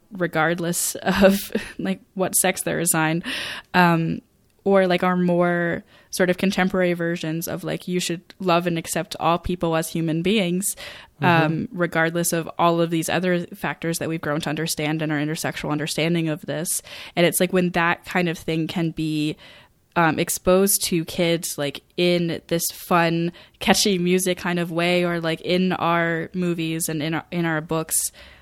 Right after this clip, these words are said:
Speaker 1: like, that makes a real difference.
Speaker 2: It does. And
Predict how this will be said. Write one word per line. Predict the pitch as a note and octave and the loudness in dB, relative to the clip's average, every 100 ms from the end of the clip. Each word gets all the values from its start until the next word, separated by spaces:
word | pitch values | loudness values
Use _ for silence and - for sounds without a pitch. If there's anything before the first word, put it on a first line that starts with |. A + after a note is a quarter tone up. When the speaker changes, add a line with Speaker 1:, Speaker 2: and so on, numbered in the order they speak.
| _ | _
Speaker 1:
like, | F3 E3+ - | -2 -2 -4
that | E3 E3+ - _ | -2 -2 -4 _
makes | F#3 G3+ - G3+ | -2 -2 -2 -4
a | |
real | F3 G3 | 0 0
difference. | F3 - - G3 - - - - - - - | 0 -4 -6 -6 -8 -10 -16 -20 -20 -14 -6
Speaker 2:
It | G#3 | 2
does. | C#4+ D#3+ A#2 - - - - - | 6 6 4 -2 -8 -16 -20 -2
And | F3 F3+ F3 A#3 | 4 4 4 -4